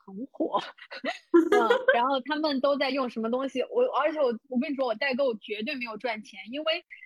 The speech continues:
Speaker 1: 大家让我买东西的时候，我会被反向种草，最后我，我会跟着买一堆。代购这件事情上是肯定没有赚钱的，但是获-，确实获得了一种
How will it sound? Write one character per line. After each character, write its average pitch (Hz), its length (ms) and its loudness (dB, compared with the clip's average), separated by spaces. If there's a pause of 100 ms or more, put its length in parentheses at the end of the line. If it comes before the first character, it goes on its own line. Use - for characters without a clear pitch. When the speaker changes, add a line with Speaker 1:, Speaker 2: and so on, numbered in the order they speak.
(220)
Speaker 1:
大 302 220 4
家 311 180 8
让 294 180 6
我 277 80 6
买 262 200 2
东 254 200 2
西 294 100 -2
的 240 120 8
时 233 100 2
候， 269 220 8
我 226 40 2
会 320 140 4
被 302 220 6
反 202 200 2
向 294 220 2
种 285 220 2
草， 202 280 0
最 349 180 4
后 359 160 6
我， 254 220 6 (300)
我 247 100 0
会 320 140 0 (100)
跟 349 140 -4
着 359 140 -4
买 214 180 -4
一 247 140 -8
堆。 254 480 -4
代 330 100 -2
购 311 140 0
这 311 100 -10
件 262 160 -8
事 311 160 0
情 262 120 -4
上 254 200 -2
是 285 80 0
肯 240 200 -6
定 269 140 -8
没 269 60 -8
有 262 140 -4
赚 247 240 -6
钱 190 240 -18
的， 208 120 -10
但 254 220 -8
是 254 160 -4
获-， 339 240 -10 (180)
确 302 180 0
实 - 120 -10
获 226 180 -4
得 202 120 -6
了 208 100 -8
一 226 80 -10
种 208 140 -10